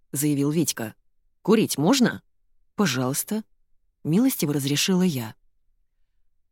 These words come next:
Кондратьев вытащил из кармана пачку. Я покосилась на нее, однако дорогие сигареты для парня, жалующегося на постоянное отсутствие средств.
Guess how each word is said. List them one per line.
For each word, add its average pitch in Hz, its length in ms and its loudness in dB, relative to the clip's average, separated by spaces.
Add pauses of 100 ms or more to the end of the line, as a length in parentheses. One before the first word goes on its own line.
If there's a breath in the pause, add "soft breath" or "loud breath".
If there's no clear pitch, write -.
Кондратьев 196 580 0
вытащил 170 440 0
из - 100 -4
кармана 180 400 2
пачку. 143 520 -4 (520)
Я 147 180 -2
покосилась 143 580 -2
на 123 60 -6
нее, 147 400 -2 (480)
однако 180 460 0
дорогие 175 420 0
сигареты 226 540 2
для 254 160 0
парня, 120 440 -2 (200)
жалующегося 143 760 2
на 147 100 0
постоянное 156 600 2
отсутствие 180 480 0
средств. - 560 -2